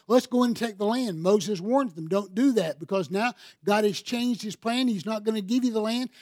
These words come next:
They go ahead anyway. They're soundly defeated, right? So after forty years of wandering, Moses dies, and guess who God brings to the forefront?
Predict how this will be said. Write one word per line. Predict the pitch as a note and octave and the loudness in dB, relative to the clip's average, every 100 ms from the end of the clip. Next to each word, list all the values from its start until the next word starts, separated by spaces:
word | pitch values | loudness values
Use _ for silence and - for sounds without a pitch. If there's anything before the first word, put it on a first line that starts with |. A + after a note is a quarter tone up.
| _ | _
They | F#3 E3+ | 0 4
go | G3+ G#3 | 6 6
ahead | A3+ G#3+ | 6 4
anyway. | A#3+ B3 B3 A#3 | 2 4 4 4
They're | G3+ G3 | 2 2
soundly | - - A3 A#3 B3 B3 | 2 -4 -4 -4 -4 -4
defeated, | A3+ - G#3 F3+ C3 A2+ | -6 -8 -8 -8 -10 -16
right? | C3+ F3 G3 G3+ _ _ _ _ _ _ _ _ _ _ _ - | -12 -10 -12 -16 _ _ _ _ _ _ _ _ _ _ _ -10
So | - A#3 G3+ F3 D3+ _ _ _ _ _ | 0 0 2 -2 -6 _ _ _ _ _
after | G#3 G#3+ - F3 | -2 -2 -4 -10
forty | - B3 C#4 C#4+ | -6 -4 0 2
years | C4 B3+ B3 G3 | 2 0 -2 -4
of | G3 | -4
wandering, | G3 G#3+ F3+ D3+ A#2+ A2 _ _ _ _ _ _ | -4 -6 -6 -10 -20 _ _ _ _ _ _ _
Moses | C#3 F#3+ B3 B3+ B3+ A3+ | -2 2 2 2 0 -2
dies, | F#3+ F3+ D3+ C#3 D#3+ - - _ _ _ _ _ | -2 -4 -4 -10 -14 -18 -20 _ _ _ _ _
and | F3 E3 C3+ | -8 -8 -2
guess | F3 C4+ - | 0 0 -2
who | C4+ | -2
God | G3 A3 G3+ | 0 -4 -4
brings | G3 G#3 F#3 | -8 -10 -10
to | G3 | -14
the | E3 | -8
forefront? | G3+ F3+ - D3+ A2 | -6 -6 -10 -20 -20